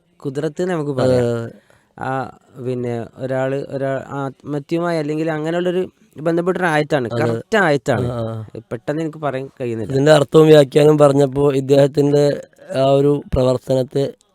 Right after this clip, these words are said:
Speaker 2: മാറി
Speaker 1: അതെ.
Speaker 2: ചിന്തിപ്പിക്കാൻ കാരണമാക്കിയ എന്തോ ഭാഗങ്ങളാണ് വായിച്ചത്, അല്ലേ?
Speaker 1: ആ റൂമിലേക്ക് തന്നെ പോയില്ല. അദ്ദേഹം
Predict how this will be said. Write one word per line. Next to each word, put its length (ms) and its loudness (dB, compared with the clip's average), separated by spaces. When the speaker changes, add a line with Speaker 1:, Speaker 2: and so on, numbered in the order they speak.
Speaker 2:
മാറി 240 2
Speaker 1:
അതെ. 80 0
Speaker 2:
ചിന്തിപ്പിക്കാൻ 480 0
കാരണമാക്കിയ 580 2
എന്തോ 360 2
ഭാഗങ്ങളാണ് 520 2
വായിച്ചത്, 380 0
അല്ലേ? 180 -6
Speaker 1:
ആ 140 -6
റൂമിലേക്ക് 420 -6
തന്നെ 140 -6
പോയില്ല. 420 -6
അദ്ദേഹം 440 -6